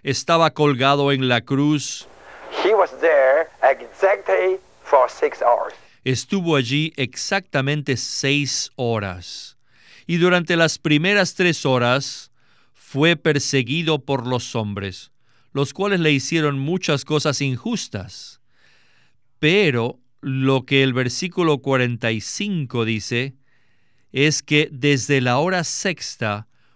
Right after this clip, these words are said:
Speaker 1: hubo tinieblas sobre toda la tierra hasta la hora novena. O sea que desde las doce del mediodía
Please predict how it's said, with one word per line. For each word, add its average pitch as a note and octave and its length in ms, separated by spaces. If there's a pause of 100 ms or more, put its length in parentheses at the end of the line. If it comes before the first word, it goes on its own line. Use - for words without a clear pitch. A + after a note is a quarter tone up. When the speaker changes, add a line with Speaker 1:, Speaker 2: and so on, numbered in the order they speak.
(140)
Speaker 1:
hubo E3+ 320
tinieblas F#3 1120
sobre A2+ 600
toda D#3+ 420
la D#3 140
tierra B2 640 (440)
hasta A#2+ 500
la G#2 200
hora B2 320
novena. A#2+ 420 (220)
O C#3 100
sea F#3+ 240
que D#3+ 160
desde C3 300
las A#2 260
doce F3 400
del C3 240
mediodía B2 680